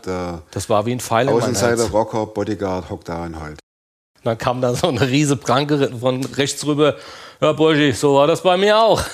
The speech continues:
Speaker 2: Ich könnte auch jetzt grad noch wieder weinen, weil das so berührend war, ne? Das war schon ein krasses Erlebnis. Und da hab ich gemerkt, „Okay, jetzt geht's los.“ <laughs> Dann hat dann, ähm,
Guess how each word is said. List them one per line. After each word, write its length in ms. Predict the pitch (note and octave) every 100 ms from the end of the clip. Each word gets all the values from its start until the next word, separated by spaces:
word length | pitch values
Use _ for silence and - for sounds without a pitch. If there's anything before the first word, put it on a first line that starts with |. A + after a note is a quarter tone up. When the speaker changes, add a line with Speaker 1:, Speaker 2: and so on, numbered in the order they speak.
| -
Speaker 2:
Ich 120 | A#2 -
könnte 200 | B2+ C3+
auch 40 |
jetzt 160 | C#3 -
grad 180 | D#3
noch 140 | B2+ A2
wieder 180 | A2+ A2
weinen, 200 | A2 A2+
weil 80 | A2+
das 120 | A#2+
so 120 | C#3+
berührend 420 | C3 B2 F3+ C#3+ F#2
war, 140 | G2
ne? 200 | G2 A2 _ _ - - - _ _
Das 120 | -
war 80 | F#2+
schon 120 | C3
ein 40 | C3+
krasses 380 | - E3 D#3+ D3+
Erlebnis. 640 | D#3 D3+ - G#2+ - - _ _ _ _ _
Und 160 | F#2+ F2
da 320 | F#2+ C3 D3+
hab 80 | C#3
ich 80 | -
gemerkt, 320 | C3 C#3 -
„Okay, 420 | G2+ - B2 C#3+ - _ _ _ _ A2+
jetzt 180 | G2+
geht's 200 | A2+ G#2
los.“ 280 | G#2 G2+ - - E3
<laughs> 1000 | D#3+ - - _ - - - - _ _
Dann 120 | A#2
hat 140 | G#2+ A#2
dann, 180 | A#2 A2+
ähm, 480 | G#2 G#2 G#2 G2